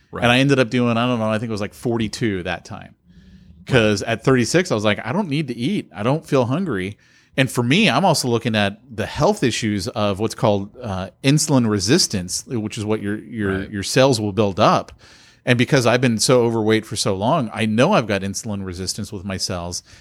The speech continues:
Speaker 2: and that's a contributing factor to
Speaker 1: Right.
Speaker 2: diabetes. And I'm like, "Okay, so anytime I can fast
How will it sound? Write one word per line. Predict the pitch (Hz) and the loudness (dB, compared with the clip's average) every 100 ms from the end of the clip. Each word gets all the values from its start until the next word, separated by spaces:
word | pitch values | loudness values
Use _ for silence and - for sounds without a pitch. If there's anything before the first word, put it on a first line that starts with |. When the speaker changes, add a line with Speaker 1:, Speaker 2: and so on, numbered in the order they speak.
| - - | -20 -4
Speaker 2:
and | 117 | 0
that's | 117 147 - - | 2 2 0 -2
a | 131 | -4
contributing | - 117 - 156 143 117 98 | -4 -6 2 2 4 0 -2
factor | - 123 208 - 101 87 87 _ _ _ _ | -2 -2 -2 -4 -8 -8 -10 _ _ _ _
to | - 127 | 0 2
Speaker 1:
Right. | 117 | 4
Speaker 2:
diabetes. | 104 107 113 120 214 101 73 113 | 0 -2 -2 -2 -2 -4 -8 -8
And | |
I'm | 104 | -4
like, | 110 104 | -2 -2
"Okay, | - 123 151 92 | -4 -2 0 0
so | - 123 110 107 - _ _ _ _ _ _ - | 0 0 2 0 -6 _ _ _ _ _ _ -2
anytime | 135 180 196 - 170 156 123 - | 2 4 2 0 0 0 0 -2
I | 120 | -4
can | 123 131 113 101 92 - | -4 -2 0 -2 -6 -14
fast | - - 147 214 104 85 - - - | -14 -2 2 2 2 -4 -10 -10 -10